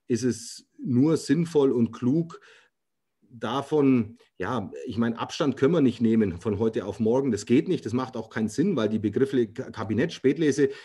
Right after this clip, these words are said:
das sind etablierte Markennamen, wenn man so will, ja, die ja auch, äh, Verkaufsargumente sind. Deswegen sollte man davon nicht unmittelbar Abstand nehmen, aber man kann die ja sinnvoll ergänzen durch... Ähm, durch reife Betrachtungen,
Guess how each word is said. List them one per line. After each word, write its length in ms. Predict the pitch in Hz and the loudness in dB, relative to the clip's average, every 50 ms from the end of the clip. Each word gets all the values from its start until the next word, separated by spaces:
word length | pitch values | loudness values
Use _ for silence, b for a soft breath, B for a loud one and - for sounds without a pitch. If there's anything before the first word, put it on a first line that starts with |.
| B B | B B
das 100 | 104 - | -6 -2
sind 120 | 123 127 | -2 0
etablierte 640 | 131 135 123 - 120 110 107 120 151 151 - 135 113 | 0 0 0 0 -2 0 4 4 4 4 6 4 2
Markennamen, 920 | 101 92 95 139 180 180 - 233 175 120 101 95 95 98 107 110 107 98 95 | 4 2 0 -2 -2 -2 2 2 4 4 2 0 -2 -2 0 0 0 2 0
wenn 120 | 104 101 | -2 -2
man 140 | 98 92 82 | -4 -6 -6
so 160 | - 117 98 | -6 -4 0
will, 180 | 101 95 85 87 | 0 0 0 0
ja, 220 | 87 107 160 170 | -2 -2 -4 -2
die 120 | 131 117 117 | 0 2 0
ja 140 | 113 113 | 0 0
auch, 300 | 104 113 107 101 104 - | -2 -2 -2 -2 -2 -6
äh, 260 | 117 104 110 107 104 95 | -10 -10 -8 -8 -8 -6
Verkaufsargumente 920 | - 113 98 - 113 139 147 - 185 156 123 117 101 98 92 87 - 98 | -8 -10 -8 -6 -6 -6 -6 -6 -6 -4 -2 -2 -2 -2 -4 -4 -6 -8
sind. 300 | - - 104 123 160 165 B B B B B B B - | -6 -2 -2 -2 -2 -4 B B B B B B B -10
Deswegen 320 | 98 107 123 135 135 131 | -2 2 2 2 2 2
sollte 280 | 117 - 135 135 139 127 | 0 0 0 0 2 0
man 180 | 117 113 113 | 0 0 0
davon 480 | 110 110 120 120 - 127 117 104 110 B B B B B _ _ _ _ | 0 -2 -4 -4 -2 -2 -2 -2 -4 B B B B B _ _ _ _
nicht 380 | 131 117 117 117 110 113 - | 0 0 0 0 0 -4 -4
unmittelbar 520 | - 139 139 135 123 113 110 104 98 85 - | 0 2 2 4 2 2 0 -2 -2 -4 -6
Abstand 380 | 131 - - - 190 156 120 | -8 -10 -6 -4 -4 -2 0
nehmen, 280 | 117 110 104 101 98 101 | 2 2 2 0 -2 -6
aber 320 | - - 107 104 107 107 | -8 -8 -6 -4 -4 -4
man 200 | 104 107 104 101 | -4 -4 -4 -6
kann 240 | 98 - 117 135 151 | -6 -6 -6 -4 -2
die 80 | 135 120 | 0 0
ja 140 | 117 107 98 | 0 0 0
sinnvoll 480 | - - 156 180 170 - 139 127 117 | -2 -4 -4 -4 -2 0 0 0 0
ergänzen 680 | 101 101 - - 110 135 185 - - - 101 87 85 b b b b b _ | -2 -4 -4 0 0 0 0 0 -2 -6 -6 -8 -8 b b b b b _
durch... 440 | - 113 110 110 107 101 - - - - - | 0 4 4 4 4 2 -4 -10 -16 -14 -10
Ähm, 600 | 110 104 104 101 98 98 95 95 95 90 85 b b b b b b _ _ | -8 -6 -6 -6 -6 -6 -6 -6 -8 -8 -10 b b b b b b _ _
durch 380 | 120 110 104 98 - - - - 117 113 87 - - - _ _ | 0 2 2 2 0 -8 -16 -18 -18 -20 -20 -20 -20 -20 _ _
reife 560 | - - 92 92 110 143 156 - - 156 139 | -14 -12 -8 -2 0 0 0 2 2 0 0
Betrachtungen, 960 | 120 120 120 123 - 120 127 135 - - 151 139 135 131 131 131 127 123 123 | 0 0 -2 -2 -4 -6 -6 -6 -4 -4 -2 0 2 4 4 4 2 0 -2